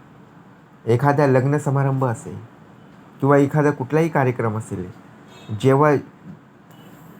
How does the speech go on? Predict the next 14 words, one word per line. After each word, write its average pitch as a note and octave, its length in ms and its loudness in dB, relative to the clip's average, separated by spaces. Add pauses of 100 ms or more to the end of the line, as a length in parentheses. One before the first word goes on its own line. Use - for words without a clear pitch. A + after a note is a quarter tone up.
(220)
जेवण C#3 360 4
असतं, D#3+ 320 -2
बघा, A#2+ 180 -6 (840)
तेव्हा C#3 200 6
आपण C#3+ 300 0 (2000)
बुफे C3 340 4
लावलेला D3 380 4
असतो, - 280 -10 (1500)
एकाच्या E3+ 500 2
एक F3 200 0
मागे E3 260 0
आपण E3 200 0
उभे D3 180 2
असतो. B2 300 -2